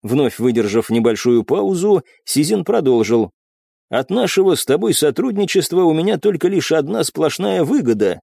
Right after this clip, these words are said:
да и парень ты неплохой, свой. И Михалыча я давно знаю, хорошее вы дело затеяли, и вон скольким людям вторую молодость вернули, так что их даже и не узнать.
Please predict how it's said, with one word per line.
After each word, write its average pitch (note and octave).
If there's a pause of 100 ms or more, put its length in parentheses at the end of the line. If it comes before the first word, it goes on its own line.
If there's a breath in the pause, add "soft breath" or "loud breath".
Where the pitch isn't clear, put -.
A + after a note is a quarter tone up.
да A2+
и B2+
парень F#3+
ты A#2+
неплохой, A2
свой. B2+ (360 loud breath)
И D#3+
Михалыча D#3
я C#3+
давно C3+
знаю, A#2+ (140)
хорошее A2
вы B2
дело A3
затеяли, F#3 (180 soft breath)
и C3+
вон F3+
скольким D#3+
людям F#3
вторую C#3+
молодость C#3
вернули, A2+ (240 soft breath)
так D#3
что -
их B2+
даже D3
и D3
не C#3
узнать. D#3+